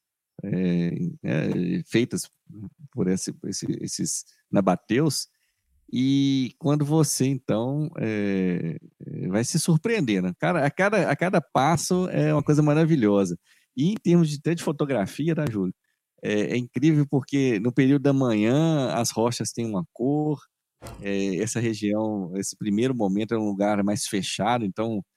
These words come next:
é mais escuro. Depois, quando você entra no, no vale,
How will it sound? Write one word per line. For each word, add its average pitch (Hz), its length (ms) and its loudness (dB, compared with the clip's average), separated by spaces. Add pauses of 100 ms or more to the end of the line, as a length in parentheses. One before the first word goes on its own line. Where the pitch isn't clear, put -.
(300)
é - 40 -4
mais 107 180 2
escuro. 123 640 0
Depois, 107 320 0
quando 123 160 -2
você 117 280 0
entra 107 420 0
no, 98 240 0
no 98 120 4
vale, 101 640 2